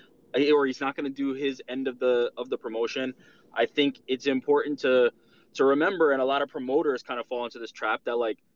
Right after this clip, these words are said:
mainstream appeal, social media following, um, a-, a-, amongst a bunch of people that don't buy pay-per-views doesn't really do anything,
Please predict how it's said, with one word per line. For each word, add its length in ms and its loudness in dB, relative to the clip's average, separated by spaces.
mainstream 720 -2
appeal, 460 -2
social 340 -2
media 400 0
following, 640 -2
um, 420 -4
a-, 460 -6
a-, 200 2
amongst 460 -2
a 40 -2
bunch 280 2
of 100 -2
people 260 0
that 160 2
don't 220 0
buy 160 2
pay-per-views 640 -6
doesn't 400 0
really 460 2
do 220 0
anything, 460 -2